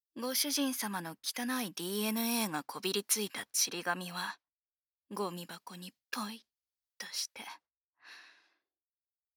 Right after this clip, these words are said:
じゃあ、僕は他の仕事がありますから、行きますけれど、次はなるべく一人でやっていただけると助かります。ご主人様の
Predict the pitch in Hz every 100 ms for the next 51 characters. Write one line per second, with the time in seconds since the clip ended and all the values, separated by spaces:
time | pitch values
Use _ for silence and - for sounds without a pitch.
0 | _ - 285 294 311 311 254 - - _
1 | _ _ _ _ - 269 302 285 226 196
2 | 190 226 240 - 240 247 233 247 240 240
3 | 254 - 185 147 - _ _ - 156 -
4 | 175 190 - - 160 139 - - _ _
5 | _ _ _ _ _ _ - 220 220 233
6 | 240 165 170 202 233 247 226 254 247 156
7 | 151 151 _ 190 190 202 202 - 214 -
8 | - - - 180 180 170 - - - _
9 | _ _ _ _ _ _ _ _ _ _
10 | _ _ _ _ 196 190 185 202 208 190
11 | - 160 160 175